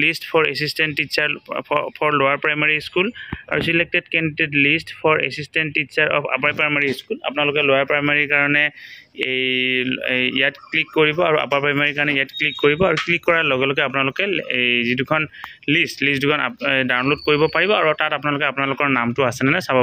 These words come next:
পাৰিব। গতিকে ছাৰ বাইদেউসকল, আপোনালোকে ভিডিঅ'টো যিমান পাৰে আগলৈকে ফৰৱাৰ্ড কৰক আৰু কাইলৈ চাৰে আঠ বজাত বড়োফা কালচাৰেল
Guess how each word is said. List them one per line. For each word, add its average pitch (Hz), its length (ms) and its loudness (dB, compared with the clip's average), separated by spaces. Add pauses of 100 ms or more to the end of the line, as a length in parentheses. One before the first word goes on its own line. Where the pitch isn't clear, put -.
পাৰিব। 107 160 2 (100)
গতিকে 135 200 2
ছাৰ 143 200 0
বাইদেউসকল, 147 460 2
আপোনালোকে 139 340 0
ভিডিঅ'টো 135 320 2
যিমান 131 200 2
পাৰে 135 220 2
আগলৈকে 131 380 0
ফৰৱাৰ্ড 147 360 2
কৰক 202 200 2 (220)
আৰু 131 100 0 (120)
কাইলৈ 147 360 0
চাৰে 151 200 2
আঠ 131 120 -4
বজাত 143 260 0 (500)
বড়োফা 143 380 2
কালচাৰেল 147 360 -4